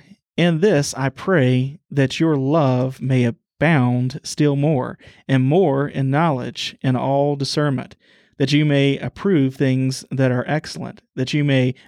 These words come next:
be sincere and without offense till the day of Christ, being filled with the fruits of righteousness,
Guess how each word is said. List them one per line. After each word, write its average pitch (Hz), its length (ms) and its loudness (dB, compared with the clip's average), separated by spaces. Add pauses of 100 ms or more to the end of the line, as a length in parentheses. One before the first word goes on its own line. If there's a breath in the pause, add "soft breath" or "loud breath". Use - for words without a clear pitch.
be 139 100 2
sincere 139 640 2
and 139 120 -4
without 139 420 -2
offense - 540 -4
till - 160 -2
the 123 120 -2
day 127 260 2
of 123 100 -4
Christ, - 500 -10 (300 soft breath)
being 147 240 2
filled 202 520 0
with 156 180 -6
the 151 100 -4
fruits 147 460 0
of 135 120 -6
righteousness, 127 680 0